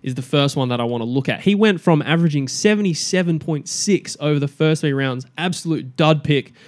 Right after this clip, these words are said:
We were hating on it. We couldn't understand what was going on, to since then, a five-round average of a hundred and twenty-six point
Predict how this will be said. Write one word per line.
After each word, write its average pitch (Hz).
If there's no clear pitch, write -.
We -
were 131
hating 165
on 143
it. 123
We 131
couldn't 180
understand 143
what 139
was 127
going 143
on, 143
to 139
since -
then, 143
a 120
five-round 165
average 135
of 123
a -
hundred 196
and 131
twenty-six -
point -